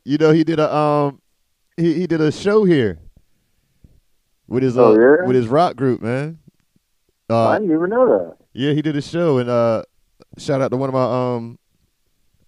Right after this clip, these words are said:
Speaker 1: old basketball, rec league basketball teammates. He had got a picture with him. I was like, "Yo, he looked kinda, he looked kinda blitz there." <laughs> You know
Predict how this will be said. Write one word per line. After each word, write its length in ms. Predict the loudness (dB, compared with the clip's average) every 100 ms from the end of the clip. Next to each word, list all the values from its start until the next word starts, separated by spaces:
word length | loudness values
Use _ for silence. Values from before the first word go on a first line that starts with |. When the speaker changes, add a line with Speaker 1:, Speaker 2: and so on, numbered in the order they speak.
| _ 6
Speaker 1:
old 480 | 6 6 4 0
basketball, 760 | -2 -2 -2 -4 2 2 2 -2 -4
rec 260 | -4 -4
league 280 | -6 -4 -2
basketball 560 | -2 -2 -4 -4 -2 -2
teammates. 540 | -6 -8 -6 -6 -6
He 80 | -6
had 120 | -4
got 120 | -4 -4
a 40 |
picture 320 | -4 -6 -6
with 160 | -6 -4
him. 140 | -4
I 80 | -4
was 140 | -6 -4
like, 160 | -6
"Yo, 120 | -4 -6
he 60 | -8
looked 180 | -10
kinda, 340 | -10 -10 -10 -12 _ _ _ _ _ _
he 100 | -12
looked 180 | -10 -10
kinda 220 | -8 -10 -10
blitz 380 | -6 -6 -6
there." 400 | -4 -2 -2 -4
<laughs> 40 | -6
You 120 |
know 40 | -8